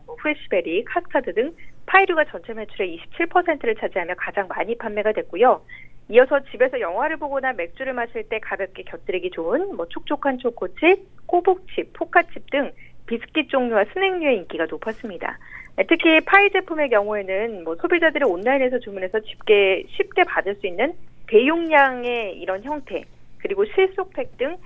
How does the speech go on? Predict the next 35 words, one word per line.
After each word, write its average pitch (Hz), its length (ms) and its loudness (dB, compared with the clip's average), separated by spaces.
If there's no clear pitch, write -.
단위 247 380 -4
대-, - 220 0
어, 175 220 -6
박스 403 300 2
단위의 302 380 2
구매 202 260 -2
성향이 196 340 -4
눈에 180 200 -4
띄었는데요. 196 680 2
오리온 302 300 6
관계자는 277 720 2
코로나 392 360 2
일구의 269 280 2
영향도 190 320 -2
있지만 185 640 -2
과자를 247 380 6
온라인으로 254 500 2
구매하라는 190 480 2
소비자들의 233 720 2
수요가 226 480 4
최근 320 360 2
일 185 100 0
년간 214 380 0
급속도로 220 560 -2
증가하고 196 420 0
있다면서 180 600 2
다양한 240 560 6
소비자의 359 400 0
니즈를 220 320 -2
충족할 233 420 -8
수 - 100 -10
있도록 185 460 -2
온라인 208 320 0
구매에 214 260 -2
적합한 - 440 -8